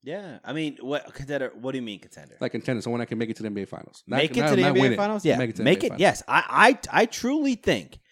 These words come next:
Speaker 1: I truly think that even though Cleveland now,
Speaker 2: Like, I think
Speaker 1: after, no, after that press conference, everything's sort of been like, "Hey, everything's okay in Cleveland." The only reason why they're doing this now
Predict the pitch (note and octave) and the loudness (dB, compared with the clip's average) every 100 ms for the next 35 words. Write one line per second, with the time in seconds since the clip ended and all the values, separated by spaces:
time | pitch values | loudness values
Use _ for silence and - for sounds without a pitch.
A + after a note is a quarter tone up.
0 | _ _ B2 C#3+ D3 - F3+ A3 A3 A3 | _ _ -4 -2 -2 -2 0 2 0 0
1 | - G2 E2+ A2+ G#2+ G2 _ _ _ _ | -2 -4 -6 -2 -2 -4 _ _ _ _
2 | _ _ _ C#3 F#3+ F#3+ A3 A3 D#3 B2 | _ _ _ -2 0 2 0 2 4 4
3 | A#2+ C#3 _ _ - - F#3+ G3+ G#3 F3 | 0 -4 _ _ -14 -4 0 2 0 2
4 | F#3 E3+ D3+ C#3+ D3+ D#3 B2 E2+ E2 F#2 | 2 2 -2 -2 0 2 0 -4 -8 -10
5 | A#2 B2 C#3+ F3+ - D#3+ E3+ D3 D3+ F3 | -6 2 4 4 -2 -4 -4 0 2 2
6 | G3 F#3+ F3 - D#3+ - B2+ A2 A2+ - | 2 0 2 0 0 0 -4 -2 -10 -8
7 | - D3+ D#3+ E3 D#3 C#3+ E3 D3 D3+ D3 | -2 0 0 -2 -6 -4 -4 -4 -6 -6
8 | D#3 - A#3 F#3+ C4 A#3 A#3 A3 G#3+ G3 | -8 0 6 6 4 -2 -4 2 2 8
9 | A3+ G3+ F#3+ C4+ C4+ G#3 G3+ G#3+ _ _ | 8 8 2 2 2 2 -2 -6 _ _
10 | _ _ _ _ C#3 - D3+ F#3 A3 G#3 | _ _ _ _ -6 -2 0 2 2 2
11 | F3+ F#3 F#3+ E3 C#3 C#3+ C#3+ C3 G#2 A2 | 4 2 0 -2 0 0 0 -2 -2 -8
12 | B2 C3 B2+ G#2+ G2+ G#2 A#2+ D3 | -6 -6 -8 -8 -8 -6 -6 -8